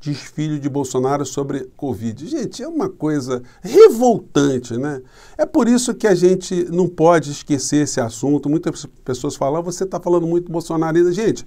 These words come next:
eu vou parar de falar quando ele estiver na cadeia, tá bom? Quando ele estiver na cadeia, quando a justiça for feita, eu prometo a vocês que, que fazem esse tipo de pontuação aqui, que eu não vou tocar mais nesse assunto, que também não é uma coisa muito agradável. Mas, enfim, é, a sociedade se move justamente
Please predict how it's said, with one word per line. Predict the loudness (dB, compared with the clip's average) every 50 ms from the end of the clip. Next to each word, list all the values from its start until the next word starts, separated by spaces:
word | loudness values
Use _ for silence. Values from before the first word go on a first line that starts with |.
| -18 -20 -20 -6 -2
eu | 0 4
vou | 4 4
parar | 6 8 8 8 8 6
de | 4 2
falar | 0 2 2 2
quando | 2 0 0 0
ele | 0
estiver | 2 2 2
na | 2 2
cadeia, | 2 0 -2 -2 -2 -4 -6 -6
tá | -6 -6 -2
bom? | 0 2 0 0
Quando | 2 0 0
ele | 0 0
estiver | 0 0 0 0
na | 0 0
cadeia, | 2 0 2 2 2 2 2 2 0
quando | -2 -2 0 2 2
a | 2
justiça | 0 -2 -4 -6 -4 -4 -4 -2 -2 -4 -4
for | -4 -6
feita, | -2 0 0 0 0 0 -4 -16 -8 -2
eu | -2 2
prometo | 4 4 6 8 8 8 8 6
a |
vocês | 2 2 0 0 0 0 0 0 -2 -4
que, | -8 -8
que | -8 -10 -16 -10 -8 -8 -8
fazem | -2 0 0 0 0 0 -2
esse | -4 -4
tipo | -4 -8 -8 -8 -6
de | -8 -8
pontuação | -8 -4 -6 -6 -4 -4 -4 -6 -4 -6 -8 -10
aqui, | -8 -8 -8 -8 -8 -10 -20 -20 -4
que | 4 6
eu | 6 8
não | 8 6 6
vou | 6 4 4
tocar | 4 0 2 4 4 4
mais | 4 4 0 0
nesse | 0 -4 -2 -2 -4
assunto, | -4 -4 -2 -2 -2 -2 -2
que | -6 -4
também | -2 0 0 2 2 2
não | 2 2
é | 0
uma | -2
coisa | 0 0 0 0 0
muito | 0 -2 -2 -2
agradável. | -2 -2 0 0 0 2 2 2 2 2 0
Mas, | -2 -2 -2 -2 -2 -2
enfim, | -2 -2 -2 -2 -4 -4 -4 -6 -14 -20 -20 -20 -20 -20 -12 -4
é, | -2 0 2 2 0 2
a | 2 0
sociedade | 2 2 0 0 4 4 4 6 6 6 6 4
se | 2 -2 0 4
move | 6 6 8 6 6 4 2 -2
justamente | -2 -4 -4 -6 -2 0 0 2 2 0